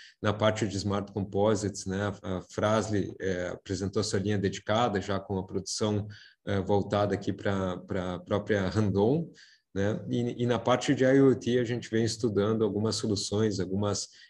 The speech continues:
é, vantagens aí de aplicação. O próprio Concept Trailer já usa, é, em, em modo experimental, ah, essa, algumas dessas tecnologias de conectividade.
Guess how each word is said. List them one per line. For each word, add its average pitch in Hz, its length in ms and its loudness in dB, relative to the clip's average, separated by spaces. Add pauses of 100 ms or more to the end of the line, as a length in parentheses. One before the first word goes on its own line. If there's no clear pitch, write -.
(120)
é, 95 880 2
vantagens 110 720 4
aí 101 140 4
de 98 100 2
aplicação. 123 680 -2 (280)
O 98 80 -4
próprio 110 380 2
Concept 117 420 0
Trailer 110 380 4
já 117 300 2
usa, 113 580 0 (220)
é, 95 180 0
em, 92 240 0 (140)
em 92 40 -2
modo 98 400 2
experimental, 101 920 0 (300)
ah, 95 720 0
essa, 95 420 -2
algumas 101 480 2
dessas 104 320 -2
tecnologias 98 560 0
de 95 80 -6
conectividade. 95 880 -2